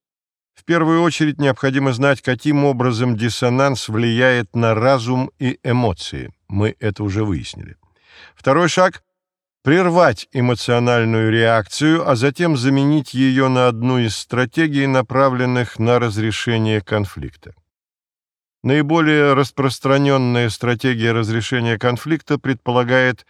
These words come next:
изменение одной из идей,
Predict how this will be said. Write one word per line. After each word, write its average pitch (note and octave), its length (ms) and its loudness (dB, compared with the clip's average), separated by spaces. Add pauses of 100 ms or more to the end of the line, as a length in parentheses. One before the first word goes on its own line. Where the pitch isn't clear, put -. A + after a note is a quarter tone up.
(420)
изменение B2+ 1040 0
одной A2+ 540 0 (100)
из G#2 240 -2
идей, B2+ 480 0